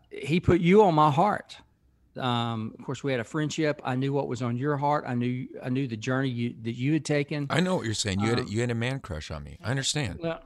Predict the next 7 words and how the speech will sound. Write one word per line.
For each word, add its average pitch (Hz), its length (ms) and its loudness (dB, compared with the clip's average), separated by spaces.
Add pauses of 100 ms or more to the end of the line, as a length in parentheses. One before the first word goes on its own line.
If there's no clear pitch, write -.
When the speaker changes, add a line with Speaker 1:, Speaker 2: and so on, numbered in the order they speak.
(240)
Speaker 1:
no, 185 420 2 (160)
don't 165 180 4
put 196 160 6
words 196 280 8
in 165 80 8
my 147 140 10
mouth 143 580 6